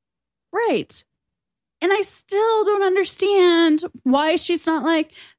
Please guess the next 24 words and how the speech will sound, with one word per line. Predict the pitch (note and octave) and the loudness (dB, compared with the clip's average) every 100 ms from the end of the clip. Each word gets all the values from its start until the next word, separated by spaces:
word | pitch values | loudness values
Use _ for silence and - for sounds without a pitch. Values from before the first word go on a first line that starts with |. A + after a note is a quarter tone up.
| - | -10
"This | C#4 | -6
is | D4 C#4 | -4 -4
a | |
little | D4+ F4 F#4+ F4 | -2 0 0 2
weird. | G#4 A#4 F4+ F#3+ - _ - | 2 4 4 2 -2 _ 0
I | |
wonder | E4 B3+ A#3+ | 2 2 0
if | C#4 - | -2 0
Pizzazz | D#4 D4 C#4+ D4+ | 0 0 0 -2
is | E4+ | -2
up | G4 G4+ | -2 -2
to | F#4+ | -4
something." | - G3+ E3+ F#3 | -2 -4 -4 -4
Like, | F#4+ A#4 A4+ A4+ | -4 -4 -10 -6
why? | A#4 B4+ B4 B4 B4 G4+ D#4+ | -2 0 0 -2 -2 -4 -4
Why | G4 G4+ G#4 G#4 | -4 -2 -2 -2
is | G#4 | -4
that | G4 E4+ | -4 -4
not | F4 | -4
the | F4+ | -6
first | - D#4+ | -8 -6
thing | D4+ C4 | -4 -2
you | A3 | -2
think? | E3 | -6